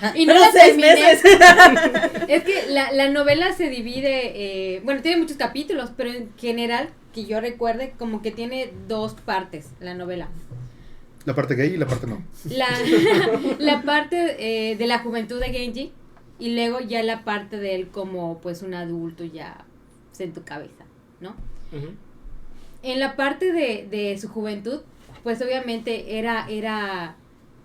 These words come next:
Speaker 1: era muy bello, era, todo el mundo lo adoraba, esta personalidad visualmente y todo.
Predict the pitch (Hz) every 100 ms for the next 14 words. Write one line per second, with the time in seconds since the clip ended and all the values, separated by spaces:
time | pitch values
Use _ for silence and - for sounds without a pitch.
0 | - - - - 240 254 262 247 240 175
1 | 220 226 226 185 220 214 214 208 208 214
2 | 202 196 185 175 220 208 208 208 202 180
3 | 180 185 190 196 196 190 185 180 190 196
4 | 175 180 170 170 180 180 175 180 202 185
5 | 180 180 175 175 170 175 170